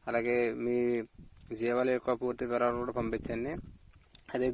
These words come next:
గొర్రెలు అయితే ఎన్ని గొర్రెలు ఉన్నాయి, వాటి కాలు కింద పిల్లలు, అలాగే బర్రెలు అయితే ఎన్ని ఈతలతో ఉన్న వివరాలు, పొట్టేళ్ళు అయితే ఎన్ని పళ్ళతో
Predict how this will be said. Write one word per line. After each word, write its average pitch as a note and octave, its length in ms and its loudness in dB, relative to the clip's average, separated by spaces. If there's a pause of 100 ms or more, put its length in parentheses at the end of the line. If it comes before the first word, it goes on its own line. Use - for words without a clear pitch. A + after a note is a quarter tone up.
గొర్రెలు C3 260 6
అయితే C#3 160 4
ఎన్ని B2 160 4
గొర్రెలు C3 260 4
ఉన్నాయి, B2+ 180 2
వాటి A#2 220 2
కాలు A#2 240 4
కింద B2 120 0 (100)
పిల్లలు, A#2+ 280 -2 (460)
అలాగే A#2+ 280 2
బర్రెలు B2 280 4
అయితే C3 220 4
ఎన్ని B2 200 4
ఈతలతో B2+ 300 0
ఉన్న A#2+ 240 2 (120)
వివరాలు, A#2+ 460 2 (420)
పొట్టేళ్ళు B2+ 340 4
అయితే B2+ 220 0
ఎన్ని B2+ 180 2
పళ్ళతో B2+ 240 2